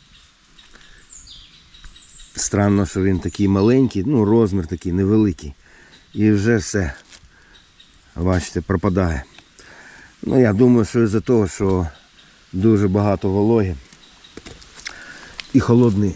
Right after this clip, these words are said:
дні і ночі були. Тому він і загинув. Так що багато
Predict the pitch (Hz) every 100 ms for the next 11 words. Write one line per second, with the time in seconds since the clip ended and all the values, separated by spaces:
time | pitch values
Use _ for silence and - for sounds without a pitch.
0 | - 95 98 110 107 101 90 80 80 85
1 | 67 - - - - - - - - -
2 | - - - - 104 131 131 110 120 95
3 | - 107 90 95 85 78 80 - 117 -
4 | 98 80 - - - - - - - -
5 | - - - - - - - - - -
6 | - - - - - - - - - -
7 | - - - - - - - 127 139 202
8 | 185 156